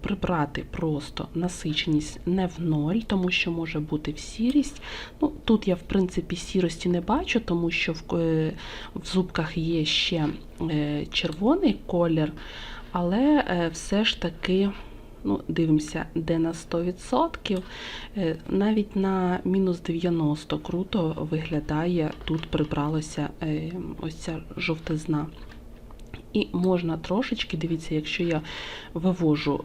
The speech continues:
е, в мінус темніше, як трошечки вивести в плюс, але небагато. Зуби не повинні бути білими. Дивіться, до, після. Але для того, щоб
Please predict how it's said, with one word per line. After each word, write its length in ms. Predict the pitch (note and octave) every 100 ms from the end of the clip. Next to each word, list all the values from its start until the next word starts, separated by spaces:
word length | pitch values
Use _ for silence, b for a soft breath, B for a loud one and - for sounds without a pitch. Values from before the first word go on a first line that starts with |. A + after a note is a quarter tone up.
| E3
е, 180 | D#3
в 180 | D3+ -
мінус 460 | F3 E3 D3+ D3+ -
темніше, 800 | - G3 A3 B3+ E4+ - B3 G#3+ B B -
як 140 | G3
трошечки 720 | - A3+ D4+ A#3 - - E3+ -
вивести 760 | D#3+ E3 F#3+ G3+ E3 - -
в 140 | D#3 -
плюс, 520 | - E3+ F3 C4+ D4 -
але 400 | E3+ D#3 D#3 F#3+ -
небагато. 1080 | F3 E3 E3 E3+ D#3+ - D#3+ D3+ D3+ D3 D3+
Зуби 400 | D3+ D3+ D3+ D3+
не 200 | D3+ D3+
повинні 540 | E3 - D#3+ D#3 D#3+ D3+
бути 360 | D3+ D3+ - C#3+
білими. 440 | - D3+ C#3+ C#3 D3+ B B B -
Дивіться, 420 | D#3 D3 - - -
до, 280 | D3+ D#3 E3
після. 760 | D#3+ - D3+ D3 - F3 A3+ D4+ B B B B
Але 520 | F3+ G3 G3 F3 D3 D#3+ B B E3
для 200 | D#3 G3
того, 440 | - G3+ E3+ E3
щоб 440 | E3+ - - F3